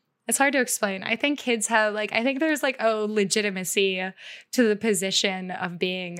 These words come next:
a child <laughs> 'cause it's so brief, but you're not necessarily, like,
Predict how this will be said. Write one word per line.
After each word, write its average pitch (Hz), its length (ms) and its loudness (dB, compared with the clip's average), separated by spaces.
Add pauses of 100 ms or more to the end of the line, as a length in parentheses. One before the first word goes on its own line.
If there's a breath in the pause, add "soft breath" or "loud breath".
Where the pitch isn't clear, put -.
a 180 80 -8
child 175 680 -2
<laughs> 196 40 -10
'cause 240 240 4
it's 240 200 2
so 240 300 4
brief, 214 580 0
but 233 160 0
you're 226 120 0
not 214 260 4
necessarily, 214 720 0
like, 185 260 -2